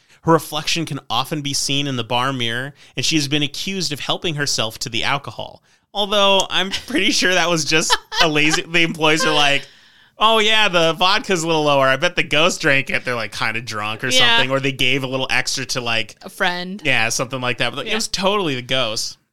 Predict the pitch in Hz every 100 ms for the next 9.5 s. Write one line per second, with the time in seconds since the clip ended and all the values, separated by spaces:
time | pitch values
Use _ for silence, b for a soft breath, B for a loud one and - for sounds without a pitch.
0 | _ _ _ - 294 - 277 196 185 180
1 | 175 233 _ _ - 190 185 175 175 143
2 | 165 175 - - - _ - - - -
3 | - - - - _ - 143 175 - 165
4 | 147 147 147 165 147 135 - 139 139 -
5 | 135 - 139 127 127 117 110 143 175 -
6 | 196 180 - 165 156 151 - 147 139 -
7 | - 156 165 156 - 104 - - B B
8 | - 143 143 139 135 160 160 151 139 139
9 | 143 160 147 127